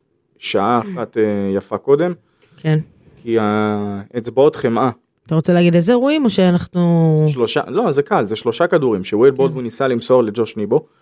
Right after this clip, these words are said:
Speaker 2: כן.
Speaker 1: וכל פעם, ייתכן שמהלחץ, ייתכן שמהתרגשות, כדורים החליקו לו מהידיים, כדורים שבדרך כלל הוא תופס.
Speaker 2: לניבו או לבולדווין?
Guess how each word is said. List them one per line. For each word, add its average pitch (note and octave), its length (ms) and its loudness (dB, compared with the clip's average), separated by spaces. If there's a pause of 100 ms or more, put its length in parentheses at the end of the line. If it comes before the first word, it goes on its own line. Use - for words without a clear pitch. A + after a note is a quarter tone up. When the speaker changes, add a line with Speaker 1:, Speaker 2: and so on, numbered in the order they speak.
Speaker 2:
כן. E3 260 -2 (100)
Speaker 1:
וכל C3 260 0
פעם, C3 180 -2
ייתכן G#2+ 340 -6
שמהלחץ, C#3+ 680 -2
ייתכן B2 300 -2
שמהתרגשות, C#3 800 0 (460)
כדורים B2 380 2
החליקו D3 380 -2
לו C3 100 2
מהידיים, G2+ 460 -2
כדורים A2+ 280 0
שבדרך A#2+ 340 0
כלל A2 60 -2
הוא G2 100 -6
תופס. - 460 -4 (180)
Speaker 2:
לניבו G3 380 0
או A#3 160 2
לבולדווין? E3+ 540 2